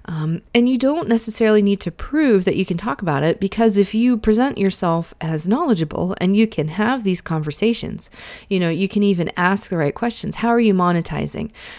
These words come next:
Tell me what your opt-ins are. What does your, um, email list look like? Are you hitting the, there's, like, this sort of benchmark that you should be making one dollar per person on your list. And so you can ask, you know, "How many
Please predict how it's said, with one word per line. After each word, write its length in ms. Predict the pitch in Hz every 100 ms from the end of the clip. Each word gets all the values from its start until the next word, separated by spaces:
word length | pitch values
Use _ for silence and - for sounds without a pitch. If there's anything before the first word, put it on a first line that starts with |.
| - -
Tell 160 | 233 233
me 120 | 247
what 200 | 226 -
your 140 | 185
opt-ins 480 | - 170 - 160 151
are. 160 | 143 143
What 180 | 180 208
does 220 | 233 202
your, 340 | 190 180 180 -
um, 420 | 156 147 156 175 _ _ _ - -
email 340 | 262 262 214 175
list 280 | 160 -
look 180 | 170 156
like? 340 | 165 147 143 - - - -
Are 80 |
you 240 | 175 190 190
hitting 320 | 233 247 240
the, 320 | 190 165 160
there's, 240 | - 165 -
like, 180 | 156 -
this 120 | 151
sort 320 | - 156 147
of 240 | 143 139 -
benchmark 560 | 160 156 156 - 151 143
that 160 | 151
you 80 | 156
should 160 | 151 170
be 100 | 170
making 440 | 160 151 160 156
one 160 | 180 180
dollar 340 | 165 156 160
per 180 | 156 156
person 360 | 151 147 - 151
on 100 | 143
your 140 | 151
list. 360 | 220 175 - -
And 120 | 151
so 80 | 175
you 100 | 175
can 140 | 175
ask, 480 | - 170 165 - - - - - -
you 100 | 208
know, 120 | 190
"How 120 | 185
many 380 | 214 214 208 196